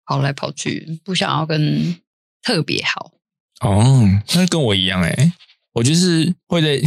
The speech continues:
Speaker 2: <laughs> 到处沾一点，然后沾到觉得差不多的时候，就跑去下一个地方。
Speaker 1: 对，因为如果在一个团里面太过度，因为当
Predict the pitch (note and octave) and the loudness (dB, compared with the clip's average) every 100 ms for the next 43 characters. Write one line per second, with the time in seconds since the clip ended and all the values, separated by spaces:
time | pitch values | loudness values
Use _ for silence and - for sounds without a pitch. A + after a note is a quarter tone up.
0 | B2+ - - D3 B2+ C3+ B2+ A2+ A2+ A#2 | 0 -4 -4 -2 0 0 0 2 2 2
1 | - E3 A2+ A#2 B2 B2+ - G2 G2 G#2 | 2 2 2 0 -2 -2 -2 0 0 0
2 | G#2 G2 F#2 G2+ G2 F2+ B2+ G2 G2+ - | 0 2 2 2 -2 0 0 0 0 0
3 | A#2+ - - - F#2 B2 - - C#4 E4 | 0 0 -2 -2 0 0 0 -4 0 2
4 | D4 G3+ C#3+ - A#3+ A#3 G#3+ - D3+ D3+ | 2 0 -2 -2 -2 0 -2 -2 0 0
5 | D#3+ F3 G#3 D#3+ G3 D3+ C#3 E3+ G#3+ B3+ | 0 0 -2 -2 -2 -2 0 -2 0 -2
6 | G#3+ A3+ A#3+ | -2 -4 -4